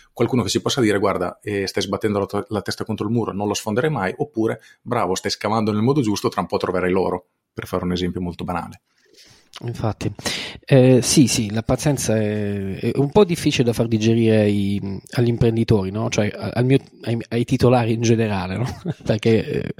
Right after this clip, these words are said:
Speaker 2: s-, chi fa il mio lavoro, per esempio, deve portare il risultato, no? C'è anche l'ansia da prestazione per chi fa il mio mestiere. <laughs> Eh, voglio dire, non è, non è molto semplice, <laughs> ma penso che tu sappia di cosa stia parlando. Allora,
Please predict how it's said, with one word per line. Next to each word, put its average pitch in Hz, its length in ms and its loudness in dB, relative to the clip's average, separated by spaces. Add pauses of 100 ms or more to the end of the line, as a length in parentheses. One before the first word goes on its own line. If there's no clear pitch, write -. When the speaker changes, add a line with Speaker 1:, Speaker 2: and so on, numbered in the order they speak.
(180)
Speaker 2:
s-, - 220 -6
chi 139 160 4
fa 151 100 6
il 143 100 8
mio 139 120 6
lavoro, 123 400 6
per 110 140 0
esempio, 110 420 2 (480)
deve 123 280 6
portare 117 500 2
il 107 60 0
risultato, 110 640 2
no? 113 140 2
C'è 127 160 2
anche 117 260 -2
l'ansia 110 320 -2
da 101 80 0
prestazione 101 680 0
per 98 120 -8
chi - 100 -14
fa - 140 -2
il 98 80 -2
mio 98 100 -6
mestiere. 95 600 -4
<laughs> - 200 -6
Eh, 123 140 -2
voglio 123 240 0
dire, 113 140 0
non 113 180 0
è, 120 220 0
non 139 120 6
è 143 60 8
molto 120 300 6
semplice, 110 500 0 (420)
<laughs> - 440 -8
ma 139 260 0
penso 131 300 2
che 120 120 0
tu - 120 4
sappia 107 840 0 (160)
di 117 140 4
cosa 110 200 6
stia 104 200 2
parlando. 98 500 -2
Allora, 127 340 6